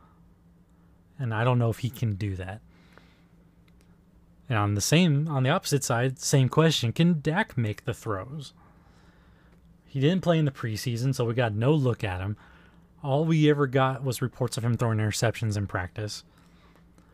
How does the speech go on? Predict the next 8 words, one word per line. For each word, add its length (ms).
And 280
I'm 140
not 140
trying 220
to 80
trash 420
on 200
Dak 320